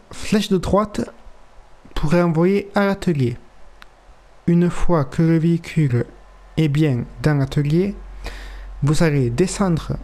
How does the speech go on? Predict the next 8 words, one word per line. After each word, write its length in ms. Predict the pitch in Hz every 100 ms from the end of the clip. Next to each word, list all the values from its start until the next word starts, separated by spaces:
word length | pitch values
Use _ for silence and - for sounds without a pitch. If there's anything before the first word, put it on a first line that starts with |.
| - 135
de 160 | 135
votre 380 | 196 190 - 175
véhicule. 760 | 156 156 143 - 170 180 190 196 - - - - - - - - - - - - - - - - - - - -
Une 180 | 156 175
fois 300 | 175 185 147
que 200 | - 165
le 140 | 170
joueur 320 | 165 170 151